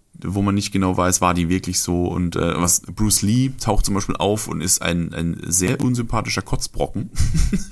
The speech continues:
Auch da weiß man nicht, war das jetzt wirklich so, äh, oder hat er sich da eine Freiheit erlaubt? Wahrscheinlich hat er sich eine Freiheit erlaubt, aber naja.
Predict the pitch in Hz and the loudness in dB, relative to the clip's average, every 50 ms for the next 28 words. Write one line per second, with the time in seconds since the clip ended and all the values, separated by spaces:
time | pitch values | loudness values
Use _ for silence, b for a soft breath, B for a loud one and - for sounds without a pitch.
0 | - - - - B B B B B 104 101 - 98 95 95 107 120 127 131 123 | -14 -20 -20 -20 B B B B B 0 0 2 2 2 2 2 2 0 0 0
1 | 87 95 117 123 120 117 113 123 131 139 - - - 92 90 95 117 123 127 120 | 0 0 0 0 -2 -2 -2 -2 -2 -4 -6 -6 -2 0 0 2 2 0 0 -2
2 | 107 113 104 107 139 - - 170 - - 147 143 160 110 - - 110 110 110 110 | -2 -2 -2 -2 -2 -2 -4 -4 -4 -2 -2 0 0 0 0 -2 -2 0 0 0
3 | 107 104 104 104 107 98 101 98 98 95 - 92 92 90 87 - - 98 113 117 | 0 0 0 0 -2 -2 -2 -4 -4 -4 -4 -4 -4 -4 -4 -2 -2 0 0 0
4 | 113 110 107 107 107 - 82 - - 85 101 98 - 90 - 80 78 80 82 - | 0 0 0 0 0 0 0 0 0 0 0 0 0 -2 -2 -2 -4 -6 -6 -8
5 | - - - 73 82 78 - - - - - - - - - - - - 82 - | -10 -8 -6 -4 -4 -4 -4 -6 -8 -8 -10 -10 -12 -12 -10 -8 -8 -8 -10 -12
6 | B B B B B B B B B B B B B B B B _ _ _ _ | B B B B B B B B B B B B B B B B _ _ _ _
7 | _ - - - 87 85 85 82 80 80 | _ -10 -6 -2 -2 0 0 0 0 -2